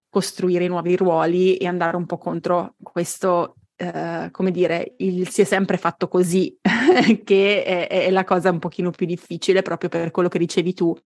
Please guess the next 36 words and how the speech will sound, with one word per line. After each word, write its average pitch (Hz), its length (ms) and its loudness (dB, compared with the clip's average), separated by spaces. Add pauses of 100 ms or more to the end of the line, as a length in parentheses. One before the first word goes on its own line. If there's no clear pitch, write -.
(160)
perché 190 240 -2
facciamo 185 280 0
fatica 180 360 0
a - 20 2
lasciare 175 300 -4
andare 170 180 -2
il 175 80 -2
giudizio. 180 800 -2 (300)
Abbiamo 196 220 2
bisogno 196 300 0
di 180 80 0
quella 175 200 2
validazione 170 560 -4
esterna 180 520 0
finché 226 640 2 (160)
non, 175 720 0
eh, 196 280 -6
facciamo 196 260 0
un 185 80 0
percorso 196 460 0
nostro 180 260 -2
che 170 100 -8
ci 165 140 -6
permetta 175 340 -2
di 165 100 -2
costruire 180 420 -2
una 170 100 -4
nostra 165 320 -6
validazione 165 920 -4 (240)
interiore 190 680 4
proprio 180 420 -2 (340)
quando 190 340 2
scegliamo 180 440 -2
i 180 60 -4
nostri 180 320 -2
valori 180 680 0